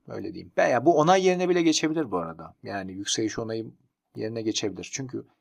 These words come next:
hem gidip Fibona'ya satışıyorsun hem de burada oluşturduğun yataya onaya geliyorsun gibi düşünülebilir.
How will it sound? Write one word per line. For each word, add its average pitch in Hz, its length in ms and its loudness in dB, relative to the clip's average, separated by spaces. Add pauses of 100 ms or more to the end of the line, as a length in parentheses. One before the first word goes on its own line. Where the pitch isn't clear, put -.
(120)
hem 247 240 -6
gidip 147 240 -4
Fibona'ya 143 480 4
satışıyorsun 160 640 -2
hem 165 160 -6
de 143 100 -2
burada 143 140 -2
oluşturduğun 131 520 0
yataya 131 420 0
onaya 131 280 0
geliyorsun 95 480 -4
gibi 101 200 -14
düşünülebilir. 95 640 -8